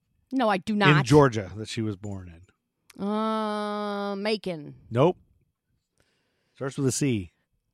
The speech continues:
Speaker 1: <sighs>
Speaker 2: And it rhymes with
Speaker 1: Chlamydia.
Speaker 2: <laughs>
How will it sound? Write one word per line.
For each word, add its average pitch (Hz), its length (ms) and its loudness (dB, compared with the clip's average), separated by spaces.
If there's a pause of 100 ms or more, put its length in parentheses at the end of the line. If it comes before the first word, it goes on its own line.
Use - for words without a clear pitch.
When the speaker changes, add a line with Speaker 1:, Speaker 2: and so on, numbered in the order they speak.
(100)
Speaker 1:
<sighs> - 40 -16 (1120)
Speaker 2:
And 120 80 -8
it - 40 -8
rhymes 131 320 0
with 113 240 0 (720)
Speaker 1:
Chlamydia. 226 560 0 (300)
Speaker 2:
<laughs> - 100 -12